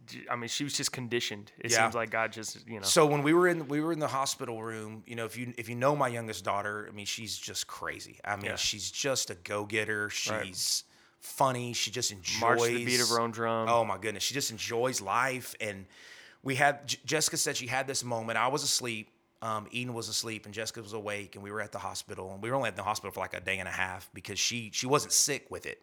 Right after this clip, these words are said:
Speaker 1: Yeah, yeah.
Speaker 2: right? So a lot of times you go in and you're in this condition called D K A, and, um,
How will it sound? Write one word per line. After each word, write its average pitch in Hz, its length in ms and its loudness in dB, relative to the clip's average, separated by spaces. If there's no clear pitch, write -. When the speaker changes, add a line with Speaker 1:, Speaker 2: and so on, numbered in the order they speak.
Speaker 1:
Yeah, 101 80 -10
yeah. 98 160 -6
Speaker 2:
right? 113 220 4
So 127 120 0
a 113 40 0
lot 117 160 2
of 127 80 -2
times 123 220 0
you 110 60 -8
go 113 220 -2
in 113 180 -2
and 110 120 -6
you're 110 180 -2
in 107 100 -4
this 107 160 -6
condition 104 380 -6
called 98 140 -8
D 101 120 -10
K 92 220 -8
A, 107 300 0
and, 95 120 -12
um, 95 460 -4